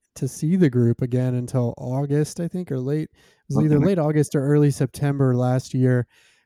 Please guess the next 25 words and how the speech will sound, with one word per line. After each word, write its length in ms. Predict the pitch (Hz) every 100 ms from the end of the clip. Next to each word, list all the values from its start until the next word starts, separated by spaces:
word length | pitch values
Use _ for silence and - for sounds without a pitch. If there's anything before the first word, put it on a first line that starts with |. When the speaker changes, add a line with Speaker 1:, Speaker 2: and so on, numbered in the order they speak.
| -
Speaker 1:
And 120 | 131
so 100 | 147
it 60 | 143
had 120 | 135
been 200 | 160 170
eight 260 | 151 156
or 100 | 156
nine 300 | 147 135 139
months 280 | 131 135 131
since 200 | 135 120
I'd 160 | 131 127
seen 240 | - 139
you 140 | 131 123
guys 360 | 127 127 123
and 140 | 123 117
hadn't 280 | 139 127
really 260 | 127 131 131
seen 480 | - - 135 139 135
the 100 | 120
group 400 | - 127 139 -
and 80 | 117
how 200 | 135 135
it 80 |
had 100 | 131
evolved. 560 | 131 117 127 135 139